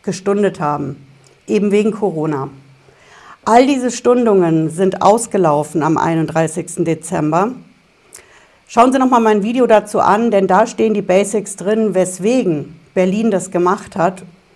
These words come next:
Und Sie müssen es wissen für das, was jetzt kommt. Ja, am ersten Januar wird eben alles fällig, was gestundet worden ist, weil die Stundung endet. Und es wird noch mehr fällig.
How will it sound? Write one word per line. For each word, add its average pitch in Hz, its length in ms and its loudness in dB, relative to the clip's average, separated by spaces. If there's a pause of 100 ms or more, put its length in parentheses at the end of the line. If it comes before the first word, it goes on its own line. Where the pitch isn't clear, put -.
(280)
Und 294 300 0 (460)
Sie - 120 -10
müssen 254 200 -2
es 196 120 -6
wissen 208 420 -4 (160)
für - 180 -4
das, 185 280 -2
was 175 160 -4
jetzt 170 260 -8
kommt. 147 320 -6 (1120)
Ja, 247 160 6
am 202 100 4
ersten 208 300 0
Januar 226 420 4
wird 240 160 4
eben 220 280 -2
alles 233 280 0
fällig, 226 400 0
was 202 220 0
gestundet 202 480 -4
worden 165 260 0
ist, - 300 -6
weil 185 160 -2
die 180 80 -6
Stundung 185 460 -2
endet. 226 580 -2 (540)
Und 247 400 2 (360)
es 185 160 -8
wird 226 160 0
noch 208 160 4
mehr 196 240 4
fällig. 156 480 -8